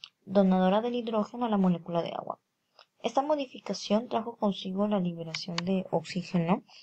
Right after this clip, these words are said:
eh, como producto residual y produ-,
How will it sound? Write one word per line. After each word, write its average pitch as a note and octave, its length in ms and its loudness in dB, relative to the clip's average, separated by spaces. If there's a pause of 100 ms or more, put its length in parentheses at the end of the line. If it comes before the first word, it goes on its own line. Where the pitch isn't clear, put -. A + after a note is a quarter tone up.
(720)
eh, E3+ 480 6
como F3+ 180 6
producto F3 380 2
residual F#3+ 580 2
y F#3 140 0
produ-, E3 560 0